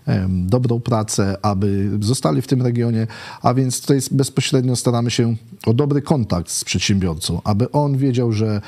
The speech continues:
e, będzie miał pomoc, żeby czuł, że ma wsparcie z, z terenu naszej gminy. Oczywiście możemy tworzyć dobry klimat dla przedsiębiorczości i to staramy się robić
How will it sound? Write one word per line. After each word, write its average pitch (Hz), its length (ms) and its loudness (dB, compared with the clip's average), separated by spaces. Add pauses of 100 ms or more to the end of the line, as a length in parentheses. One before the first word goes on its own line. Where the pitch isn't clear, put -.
(280)
e, 107 180 2
będzie 131 320 2
miał 120 160 2
pomoc, 120 420 0
żeby 117 240 0
czuł, 131 460 2
że 104 160 2
ma 120 140 2
wsparcie 107 440 0
z, 113 220 -2
z - 40 -4
terenu 104 320 2
naszej 104 280 0
gminy. 104 280 0 (500)
Oczywiście 208 400 2
możemy 180 280 2
tworzyć 170 540 -2
dobry 214 300 2
klimat 92 520 0
dla 98 540 0
przedsiębiorczości 104 920 0
i 262 60 0
to 180 100 0
staramy 147 360 0
się 123 160 2
robić 117 400 0